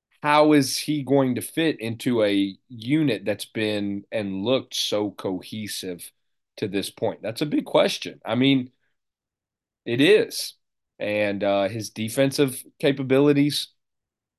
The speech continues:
I've said it multiple times on this pod, he is instinctual. He wants to read the pa-, the, you know, he wants to read where the next pass is going to be. He wants to jump those passing lanes.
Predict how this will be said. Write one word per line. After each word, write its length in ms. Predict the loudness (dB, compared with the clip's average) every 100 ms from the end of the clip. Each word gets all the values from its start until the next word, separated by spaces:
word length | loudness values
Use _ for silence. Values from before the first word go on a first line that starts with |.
| _ -6
I've 160 | -6 0
said 240 | 2 2
it 100 | 0
multiple 400 | 0 -2 -2 -4
times 320 | -2 -2 0
on 160 | -2 -2
this 160 | -4
pod, 440 | -2 0 2 0 -4 _ _ _ _ _ _ _ _ _ _ _ -12
he 240 | 0 2
is 140 | 2
instinctual. 1000 | 0 -2 -4 2 2 4 2 0 -4 -10 _ _ _ _ _ _ _ _ _ _ _
He 120 | -8
wants 400 | 2 2 2 2
to 100 | 2
read 240 | 4 2 0
the 80 |
pa-, 180 | -4 -6
the, 340 | -6 -8 -10 -12 -14 -20 _
you 180 | -8 -4
know, 140 | -2
he 80 | 0
wants 260 | 0 0 -2
to 80 | -2
read 260 | -2 -2
where 160 | 0 0
the 120 | 0
next 240 | -4 -4
pass 320 | -4 -4 -4 -10
is 100 | -10
going 240 | -10 -10
to 60 | -10
be. 160 | -8
He 80 | -6
wants 260 | -6 -8 -12
to 80 |
jump 300 | -6 -4 -4
those 160 | -6 -8
passing 440 | -6 -6 -8 -12
lanes. 300 | -12 -14 -18